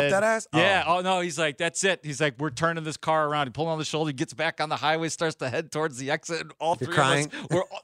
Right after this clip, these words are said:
Speaker 2: totally. We're like, "Oh, sorry, sorry,
Speaker 1: <laughs>
Speaker 2: sorry." And then we were so quiet for, like, the next seven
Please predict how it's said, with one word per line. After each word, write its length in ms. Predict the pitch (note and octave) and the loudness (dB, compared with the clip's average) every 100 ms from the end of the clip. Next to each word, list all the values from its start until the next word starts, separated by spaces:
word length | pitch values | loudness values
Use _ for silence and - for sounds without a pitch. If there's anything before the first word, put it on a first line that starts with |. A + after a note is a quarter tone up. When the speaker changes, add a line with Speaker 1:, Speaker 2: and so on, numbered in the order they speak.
| - | -2
Speaker 2:
totally. 380 | G#3+ A#3 F#3 C3+ | 2 2 2 0
We're 80 | G#3+ | 0
like, 120 | C4+ | 0
"Oh, 160 | G#4 A#4 B4+ C5 C#5+ C#5 B4 | -2 -2 0 2 2 2 0
sorry, 100 | A4+ C5+ C5+ C#5 C5+ A#4+ A#4+ | -4 -4 -2 -2 -2 -2 -4
sorry, 500 | B4 B4+ A#4+ G#4 - | -4 -4 -4 -6 -10
Speaker 1:
<laughs> 20 | - | -16
Speaker 2:
sorry." 80 | A2+ - - | -20 -20 -10
And 100 | B2 | -6
then 140 | A#2 G#2+ | -4 -4
we 120 | A2 | -8
were 120 | F#2+ | -8
so 260 | - A#2+ G#2 | -10 -12 -14
quiet 420 | - G2+ F2+ F2+ | -14 -14 -14 -20
for, 120 | - | -20
like, 140 | G2 G#2+ | -20 -18
the 80 | G#2+ | -16
next 220 | G2 - | -10 -6
seven 320 | - F2 - | -6 -6 -10